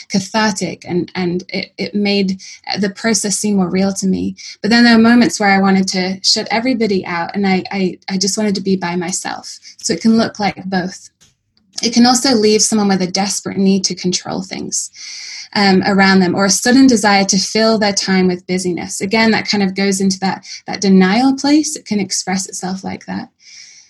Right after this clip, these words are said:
Some people can physically withdraw from people closest to them, and that can be like, um, uh, yeah, not wanting physical touch. But then other times people can desire to, to be held. They want to be held. They want to have that,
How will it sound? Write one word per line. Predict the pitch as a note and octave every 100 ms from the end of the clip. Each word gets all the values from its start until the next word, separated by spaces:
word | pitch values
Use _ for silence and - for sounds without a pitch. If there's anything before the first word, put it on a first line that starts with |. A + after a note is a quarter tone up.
| -
Some | - C4+ D4
people | D4+ B3+
can | A#3+ G#3+
physically | F#3+ A3+ A#3 B3 A#3 G#3
withdraw | G#3 F#3+ F#3 F3 A#3
from | C4 G#3+ G3
people | - F#3+ F#3
closest | - F#3 - F#3+
to | -
them, | F#3+ E3 G3+ - -
and | A3 A#3+
that | C4+
can | C#4+ C#4
be | B3+
like, | G#3 G3 -
um, | G3 F3+ F#3+ - _ -
uh, | - - - _ _ -
yeah, | G3+ G3+ F3+ -
not | G#3+ G#3+
wanting | A3+ G#3 F#3+
physical | F#3+ F#3+ - F#3+
touch. | - - - - - - -
But | F3+
then | A3+ A3+ -
other | A#3 A#3+
times | - G3+ G3 F#3+
people | G3+ F#3+ F#3+
can | F#3+ G3+ G3 F#3 F3+ F#3+ -
desire | G#3 G3+ G3 F#3+ F#3+
to, | - G3+ F3+ - -
to | F#3+
be | G3+
held. | - G3+ F3+
They | F#3+
want | G3+ G3+
to | F#3+
be | F#3
held. | - F3+
They | F#3
want | F#3+ F#3
to | -
have | F#3+ F#3 F3+
that, | G3 F3+